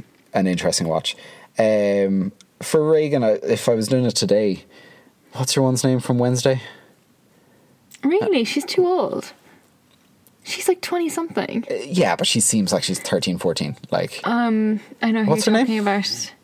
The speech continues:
Speaker 1: Jenna, Jenna Ortega.
Speaker 2: Yeah, yeah.
Speaker 1: Yeah, yeah.
Speaker 2: Well, I actually <laughs> was gonna say Alicia Weir. <laughs>
Speaker 1: Oh, Alicia Weir from Matilda.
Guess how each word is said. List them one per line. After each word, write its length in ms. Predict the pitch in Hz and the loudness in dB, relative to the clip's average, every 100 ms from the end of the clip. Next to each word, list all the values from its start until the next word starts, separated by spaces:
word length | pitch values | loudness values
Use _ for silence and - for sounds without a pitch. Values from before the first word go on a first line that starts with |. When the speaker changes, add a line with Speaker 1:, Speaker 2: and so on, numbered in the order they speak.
| _ | _
Speaker 1:
Jenna, 320 | 151 143 139 - | 0 2 2 0
Jenna 300 | 156 147 143 | 2 4 4
Ortega. 340 | 135 123 87 | 2 2 0
Speaker 2:
Yeah, 60 | 226 | 0
yeah. 380 | 226 208 202 202 | 2 2 2 2
Speaker 1:
Yeah, 120 | 202 185 | 2 2
yeah. 40 | 226 | 2
Speaker 2:
Well, 80 | |
I 160 | 233 277 | 2 2
actually 540 | 302 285 - 247 226 - - | 2 -2 0 2 2 -2 -4
<laughs> 140 | 208 | 2
was 160 | 269 220 | 2 2
gonna 240 | 208 202 | 2 0
say 440 | - 180 156 - - | 0 0 0 0 -2
Alicia 440 | 196 202 202 - | 0 2 0 -2
Weir. 340 | 170 214 220 202 - - - _ _ - - | 0 0 0 -4 -12 -20 -20 _ _ -12 -2
<laughs> 60 | 247 - - - | 0 0 -2 0
Speaker 1:
Oh, 140 | 139 - - | -2 -2 0
Alicia 320 | 139 147 160 | 2 4 4
Weir 180 | 147 151 | 4 2
from 180 | - 135 | 2 0
Matilda. 440 | 120 117 85 | 2 2 0